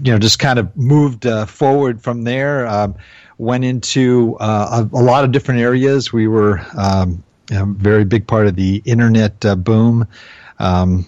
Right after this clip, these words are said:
uh, also, when the bubble popped, we were also <laughs> there too. And, uh,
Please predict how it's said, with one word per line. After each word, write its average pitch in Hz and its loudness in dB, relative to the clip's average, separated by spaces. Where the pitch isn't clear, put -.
uh, 92 0
also, 92 0
when 98 2
the 98 0
bubble 101 0
popped, 110 -2
we 98 -4
were 104 -2
also 104 0
<laughs> - 2
there 107 2
too. 147 2
And, 113 0
uh, 104 2